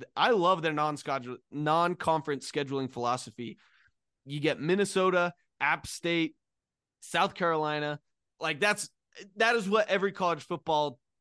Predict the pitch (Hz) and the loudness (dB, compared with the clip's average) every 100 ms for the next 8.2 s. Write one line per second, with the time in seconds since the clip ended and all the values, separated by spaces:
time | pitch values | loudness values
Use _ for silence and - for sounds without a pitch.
0 | _ - 165 104 139 127 107 170 170 165 | _ -10 -8 -2 -2 -2 2 2 2 0
1 | 170 180 - 143 - - 143 139 131 127 | -2 -2 -6 -8 -6 -2 0 -2 -6 -6
2 | 135 127 123 123 123 113 107 - 123 160 | -4 -4 -6 -4 -6 -6 -10 -12 -6 -4
3 | 180 180 156 151 135 - - 127 113 120 | -4 -4 -2 -4 -4 -8 -6 -6 -6 -6
4 | 120 113 113 104 98 90 98 _ _ _ | -8 -8 -12 -12 -12 -12 -12 _ _ _
5 | _ _ - 156 160 160 151 - 165 208 | _ _ -4 0 0 0 -6 -6 2 2
6 | 202 196 208 220 220 196 190 196 196 175 | 2 0 -2 0 0 2 2 2 0 0
7 | 175 202 214 - 175 180 185 165 185 180 | 2 2 0 -2 -4 -2 -4 -4 -2 -2
8 | 160 | -2